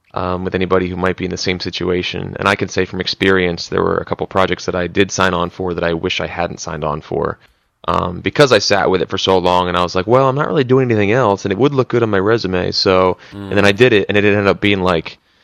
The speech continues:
Speaker 1: just a huge waste of time.
Speaker 2: Yeah.
Speaker 1: And I, I, I, I,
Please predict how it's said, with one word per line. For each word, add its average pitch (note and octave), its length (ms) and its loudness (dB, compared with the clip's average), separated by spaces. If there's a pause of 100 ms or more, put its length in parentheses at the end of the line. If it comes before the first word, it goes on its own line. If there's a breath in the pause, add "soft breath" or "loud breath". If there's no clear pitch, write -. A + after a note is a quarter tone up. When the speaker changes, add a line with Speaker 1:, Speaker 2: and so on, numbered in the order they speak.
(360)
Speaker 1:
just - 140 -4
a A2+ 60 2
huge F#2+ 400 -2
waste E2+ 260 0
of - 80 -16
time. E2 520 -4 (320)
Speaker 2:
Yeah. F2+ 240 -10
Speaker 1:
And F2+ 140 -2
I, F2+ 200 2
I, F2+ 260 2 (180)
I, F#2 280 2 (180)
I, - 120 -6